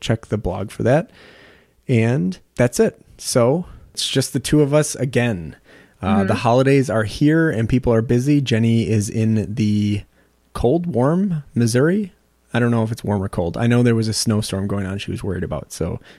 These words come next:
Speaker 1: maybe Jenny can fill us in <laughs> on that next week. But Lindsay is, uh, busy running around preparing for the Bowerbird opening, which opens next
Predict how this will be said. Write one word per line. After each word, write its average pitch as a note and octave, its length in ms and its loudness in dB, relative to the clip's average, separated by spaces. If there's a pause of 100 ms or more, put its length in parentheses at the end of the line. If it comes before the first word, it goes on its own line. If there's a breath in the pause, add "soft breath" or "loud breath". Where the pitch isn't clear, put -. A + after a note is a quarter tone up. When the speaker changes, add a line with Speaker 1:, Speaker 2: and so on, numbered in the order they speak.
(140 loud breath)
Speaker 1:
maybe A#2 300 4
Jenny A2 240 0
can G#2+ 120 -2
fill G#2 200 -6
us D#3 120 -2
in F3 80 0
<laughs> - 520 -4
on A2 160 -4
that A2 180 -2
next G2+ 260 -6
week. B2 220 0
But A#2 140 0
Lindsay B2 480 2
is, A#2 320 2 (360 loud breath)
uh, G#2+ 200 2
busy B2 320 2
running A#2+ 280 4
around A2+ 280 2
preparing A2 520 2
for A2 280 2
the G#2+ 160 0
Bowerbird A2 640 2
opening, C#3+ 400 0
which A#2 160 -2
opens G#2+ 380 0
next G#2+ 420 -2